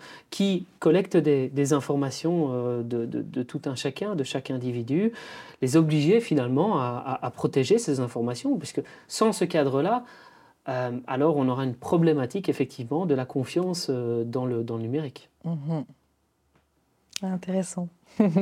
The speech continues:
Speaker 2: Euh, tu parlais au-, aussi, quand on s'était eu au téléphone, de, de, d'un rapport qui est sorti de l'Agence de l'Union, euh, européenne pour la cybersécurité. Et, euh, il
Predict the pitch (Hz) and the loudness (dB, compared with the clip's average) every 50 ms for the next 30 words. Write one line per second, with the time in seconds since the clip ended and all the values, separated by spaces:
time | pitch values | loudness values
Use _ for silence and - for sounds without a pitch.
0 | 190 147 165 175 165 147 - - - - - - - - - - - - - - | 4 4 2 2 0 0 -4 -8 -20 -20 -20 -20 -20 -20 -18 -18 -18 -18 -18 -18
1 | - - - _ - 180 185 185 185 185 180 180 180 180 165 - - - - 208 | -18 -20 -12 _ 0 2 4 4 4 4 6 4 4 2 2 0 -4 -4 -2 0
2 | 190 185 190 190 214 247 262 269 247 214 196 - 143 139 131 156 180 180 - - | 2 4 4 4 4 6 6 6 6 4 4 4 4 4 4 2 2 2 0 0
3 | 226 247 233 - 202 190 185 175 - - - - 190 196 196 180 202 185 185 - | 0 0 2 0 -2 -2 -4 -6 -10 -6 0 2 2 2 2 2 2 0 2 2
4 | 226 226 220 208 190 180 175 170 175 175 170 165 160 160 156 156 156 156 156 156 | 4 4 4 6 4 4 4 2 0 -4 -6 -4 -2 0 0 0 2 2 2 2
5 | 160 156 220 269 262 - 220 269 - - 208 185 - 190 180 170 - - - 226 | 2 4 2 2 4 4 2 2 2 0 0 0 0 -2 -4 -4 -2 0 2 4
6 | 202 196 175 170 170 170 180 196 196 190 220 226 226 208 185 185 180 175 185 190 | 4 4 6 6 6 6 4 4 4 4 4 4 4 4 6 6 6 4 4 4
7 | 190 190 190 196 196 190 185 175 165 139 - - 180 196 196 196 196 - 190 185 | 4 4 2 2 2 0 0 0 -2 -2 0 0 0 2 0 0 2 2 4 4
8 | 185 185 190 190 180 - 185 160 143 151 - - - 180 190 190 202 196 - - | 4 4 4 2 0 0 0 0 0 0 -2 -4 0 0 2 2 2 0 0 -2
9 | 196 180 - - 185 175 180 175 - - 226 269 - _ _ - - - - - | -2 -2 -2 -2 0 0 0 0 0 0 -2 -2 -2 _ _ -20 -20 -18 -16 -16
10 | - - - - - - 190 190 180 175 151 - 175 180 | -16 -18 -16 -6 0 2 4 4 4 4 2 2 0 0